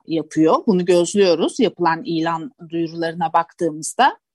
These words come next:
Ee, İstanbul ölçeğinde özellikle çok fazla ama sadece İstanbul'la sınırlı değil. Bütün Türkiye genelinde bu çalışmaları yapıyor.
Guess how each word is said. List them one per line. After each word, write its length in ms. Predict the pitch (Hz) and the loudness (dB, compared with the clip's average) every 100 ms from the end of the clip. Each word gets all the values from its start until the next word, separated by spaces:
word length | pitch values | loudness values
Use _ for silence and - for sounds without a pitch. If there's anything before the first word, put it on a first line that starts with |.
| _ _ _ 190 | _ _ _ -6
Ee, 540 | 190 185 185 180 170 - | -4 -4 -4 -6 -8 -10
İstanbul 540 | - - 220 285 262 | -12 0 2 4 2
ölçeğinde 480 | 190 175 - 170 175 | 0 -2 -8 -8 -6
özellikle 680 | 165 165 170 165 165 170 156 | -6 0 0 0 -6 -8 -6
çok 280 | - - | -6 -4
fazla 400 | - 285 294 359 | 2 4 4 2
ama 140 | 226 214 | 2 0
sadece 360 | - 247 214 | 0 -2 -2
İstanbul'la 540 | 196 - 196 185 175 175 | -8 -8 -8 -8 -4 -6
sınırlı 540 | - 165 160 156 156 | -6 -10 -10 -6 -4
değil. 220 | 156 147 | -2 -4
Bütün 260 | 156 - 285 | -6 0 0
Türkiye 360 | 294 240 220 180 | 2 0 2 0
genelinde 580 | 180 165 151 160 151 | -2 -8 -10 -12 -12
bu 40 | 156 | -10
çalışmaları 640 | - 160 - - 151 151 160 | -6 -6 -4 -6 -6 -6 -4
yapıyor. 500 | 160 160 175 220 | -4 -2 2 2